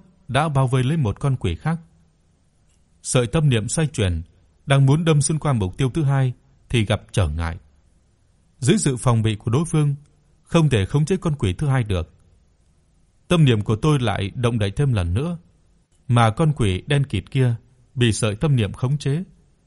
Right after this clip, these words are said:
nửa đường bỗng nhiên đổi hướng, hung hăng mà đánh vào một con quỷ khác. Hai con quỷ phát ra tiếng gào thét đau đớn,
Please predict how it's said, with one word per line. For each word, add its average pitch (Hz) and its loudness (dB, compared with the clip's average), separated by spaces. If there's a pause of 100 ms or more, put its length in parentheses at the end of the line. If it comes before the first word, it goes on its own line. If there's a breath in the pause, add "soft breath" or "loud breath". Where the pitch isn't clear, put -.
(220)
nửa 127 6
đường 113 4
bỗng 170 2
nhiên 156 4
đổi 95 -2
hướng, 143 0 (320)
hung 156 4
hăng 151 4
mà 110 2
đánh 123 0
vào 139 0
một 92 -4
con 139 -2
quỷ 87 -2
khác. 175 -4 (1300)
Hai 180 2
con 170 2
quỷ 95 2
phát - -2
ra 147 0
tiếng 170 -2
gào 95 -2
thét 170 -6
đau 131 0
đớn, 135 -2